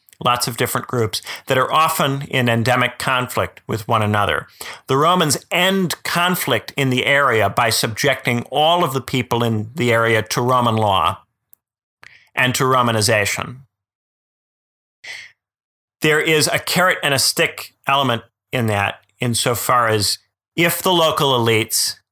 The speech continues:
in the tribes, in the cities, go along with this, they or their children might potentially eventually be given Roman citizenship and opportunity for advancement.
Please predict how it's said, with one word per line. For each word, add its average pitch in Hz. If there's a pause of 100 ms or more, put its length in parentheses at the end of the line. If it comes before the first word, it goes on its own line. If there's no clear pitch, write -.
(320)
in 139
the 139
tribes, 120
in 127
the 120
cities, 107 (600)
go 143
along 151
with 156
this, - (180)
they 151
or 139
their 123
children 127
might 123
potentially 131
eventually 120
be 135
given 123
Roman 117
citizenship 139
and 107 (300)
opportunity 123
for 110
advancement. 120